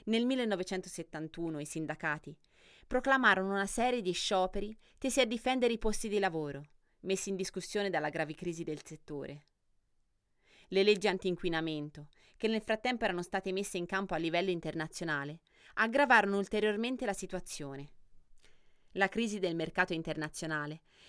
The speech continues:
innescò così una crisi strutturale del settore mercurifero amiatino,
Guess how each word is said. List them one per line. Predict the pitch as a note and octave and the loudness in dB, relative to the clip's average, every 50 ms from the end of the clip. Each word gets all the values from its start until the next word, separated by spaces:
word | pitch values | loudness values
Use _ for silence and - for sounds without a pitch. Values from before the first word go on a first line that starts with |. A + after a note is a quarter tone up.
| - - - - | -20 -20 -10 -4
innescò | A#3 B3 B3+ B3+ A#3+ - - A3+ G#3 | -2 0 0 0 0 0 2 2 2
così | G#3+ A3 G#3 F#3+ G#3 A#3+ | 2 2 0 0 0 -2
una | A#3+ G#3+ G3 | -2 -2 -2
crisi | - - A3+ G#3+ G3 F#3+ | -2 -2 -2 -2 -2 -4
strutturale | - - - F#3 F#3 - - F#3 F#3+ E3+ D#3 D3+ D3+ D#3+ D#3+ - | -4 -4 -4 -4 -4 -2 -2 0 0 0 0 -2 -4 -6 -8 -4
del | - F#3 F3+ | -4 -4 -2
settore | - G3+ F#3+ - G#3+ G#3 G3+ | -2 -2 -4 -2 0 0 0
mercurifero | G3 F#3 F3+ - - F#3+ F#3+ F#3+ - G#3 F#3 F3+ F3 | 0 0 -2 -2 -2 -4 -2 -2 -2 -2 -2 -2 -2
amiatino, | F3 E3+ D#3+ D#3+ - D#3+ C#3+ C#3 C3+ C3+ D3 - | -2 -4 -6 -8 -8 -8 -8 -8 -8 -8 -12 -16